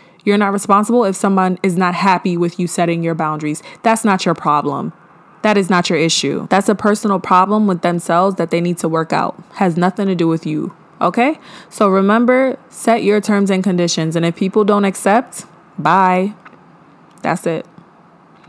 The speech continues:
That's it. And the bye, the letting go doesn't have to be forever. Could be temporarily. But people need to respect your boundaries and people need to respect you.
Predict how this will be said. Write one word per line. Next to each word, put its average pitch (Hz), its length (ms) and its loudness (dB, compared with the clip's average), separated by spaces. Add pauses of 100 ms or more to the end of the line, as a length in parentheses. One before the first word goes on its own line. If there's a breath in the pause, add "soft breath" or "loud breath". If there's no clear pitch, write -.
(180)
That's - 260 -4
it. - 180 -8 (120)
And 214 280 2
the 220 60 4
bye, 208 520 2
the 214 140 2
letting 208 300 2
go 196 180 2
doesn't 196 240 0
have 175 180 0
to 190 60 0
be 190 120 -2
forever. 165 580 0 (380 soft breath)
Could 226 140 0
be 226 100 2
temporarily. 170 960 0 (600 soft breath)
But 220 160 0
people 269 240 2
need 262 140 2
to 254 80 4
respect 247 400 0
your 220 80 4
boundaries 220 420 2
and 196 100 2
people 214 200 0
need 214 160 2
to 214 100 0
respect 196 440 -2
you. 196 320 2